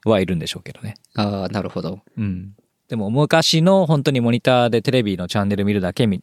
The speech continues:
Speaker 1: だったやつに比べると遅いですね。
Speaker 2: 遅くなってますね。
Speaker 1: うん。
Speaker 2: あ、その、えー、組み込みソフトがついてるっていうので言うと、Netflixがついてるんですけども、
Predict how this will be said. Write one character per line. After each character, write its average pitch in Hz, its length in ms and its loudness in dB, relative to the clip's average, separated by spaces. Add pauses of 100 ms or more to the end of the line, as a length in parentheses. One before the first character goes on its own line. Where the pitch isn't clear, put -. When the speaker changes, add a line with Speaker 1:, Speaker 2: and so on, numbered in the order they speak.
(140)
Speaker 1:
だ 98 120 -10
っ - 20 -12
た - 220 -6
や 90 80 -2
つ - 100 -6
に 92 80 -6
比 - 100 -6
べ 104 100 0
る 104 180 -2
と 175 220 2
遅 98 200 -4
い 58 60 -8
で 87 80 -16
す - 100 -16
ね。 107 140 -14 (480)
Speaker 2:
遅 113 200 -2
く - 100 -4
な 104 100 0
っ - 60 -6
て 139 120 -8
ま 131 80 -6
す - 180 -6
ね。 113 500 -4 (220)
Speaker 1:
う 110 60 -6
ん。 92 420 -4 (200)
Speaker 2:
あ、 113 140 0
そ - 140 -4
の、 135 440 0 (440)
え 113 140 0
ー、 104 60 0
組 151 260 0
み - 20 0
込 180 140 0
み 175 100 2
ソ 185 140 0
フ - 100 -8
ト 123 100 2
が 113 100 2
つ - 180 -2
い 117 60 0
て 117 120 -2
る 107 60 0
っ 98 40 -4
て - 220 -6
い 113 80 0
う 107 40 -2
の 104 120 -2
で 104 120 0
言 104 100 2
う 104 40 -2
と、 123 380 0 (400)
Netflix 170 720 0
が 98 80 2
つ - 160 -2
い 92 60 0
て - 120 -2
る - 80 -6
ん 76 60 -8
で 87 80 -4
す - 120 -6
け 90 80 -6
ど 87 100 -10
も、 92 260 -8